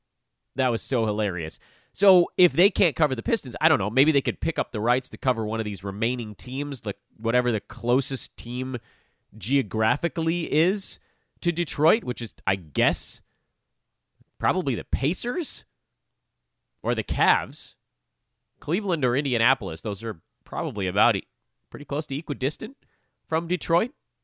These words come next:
Someone can fill me in on this. It might be Cleveland, actually. Uh, in fact, I think it probably is, but they're not in the playoffs, so I guess it would be Indiana.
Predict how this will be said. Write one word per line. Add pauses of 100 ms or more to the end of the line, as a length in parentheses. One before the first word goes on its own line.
(100)
Someone
can (120)
fill
me
in
on
this.
It
might
be
Cleveland,
actually. (2500)
Uh, (1300)
in
fact,
I
think
it
probably
is,
but
they're
not
in
the
playoffs,
so
I
guess
it
would
be
Indiana.